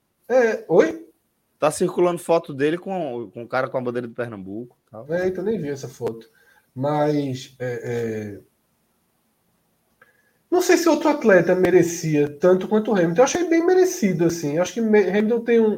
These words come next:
Speaker 1: um,
Speaker 2: A
Speaker 1: um
Speaker 2: relação.
Speaker 1: elo com o Brasil, né? Não,
Speaker 2: É,
Speaker 1: não
Speaker 2: a
Speaker 1: me parece
Speaker 2: partir,
Speaker 1: forçado,
Speaker 2: a
Speaker 1: não.
Speaker 2: partir da, da idolatria dele por Ayrton Senna, né? Ele começa a carreira dentro da McLaren.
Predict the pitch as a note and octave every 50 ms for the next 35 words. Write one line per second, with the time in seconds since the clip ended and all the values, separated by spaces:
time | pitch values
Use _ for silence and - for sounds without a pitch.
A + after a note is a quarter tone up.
0 | - E3 E3+ F3 E3+ D#3 C3+ A#2 - - _ _ _ _ _ _ _ _ _ -
1 | F3 F3 F#3+ G3 E3+ C4 C4 A#3 F#3 F3 F3+ F#3 F#3 - - F3+ F3 F3 E3+ E3+
2 | D#3 C#3 C3+ C#3+ C#3+ C#3+ C#3+ C#3 D3 F#3 G#3 - - _ _ _ _ _ _ G#3
3 | A#3+ A#3 A3+ B3+ D4+ - A3+ A3+ A3 A3+ A3+ A3 A3+ A3+ A3+ A#3+ A#3+ A#3 A3 -
4 | - - - F#3+ F3 E3+ E3 E3+ D#3+ D3+ G#3+ G#3 G3 - - G#3 G#3+ F#3+ G3 G#3+
5 | G#3 G3+ G3+ - D#3 E3+ F3 E3+ E3+ D#3 E3 E3+ E3+ F3 E3 - - D#3+ D#3+ D#3+
6 | D3+ C#3 C3+ D3 D3 C#3+ C#3+ - - D3+ D#3 D3+ D3+ C#3+ C#3 C3+ - C#3+ C3+ A#2+
7 | - - - C#3 D3+ F3+ F#3 E3 D3 C3 C3 C#3+ D#3 D#3 C#3+ - D3+ C#3+ C3+ C3+
8 | C3+ C3+ C3 - - C3+ B2 A#2 A2 - _ _ _ _ _ - A#2+ A#2+ - -
9 | B2+ A#2+ B2+ B2 B2 A#2+ A#2+ A2+ A#2+ C3 B2 A#2+ C3 B2 B2 A#2+ A#2+ _ B2 B2
10 | C3 C#3 D#3 F3 F3+ F3+ F3 F3+ F3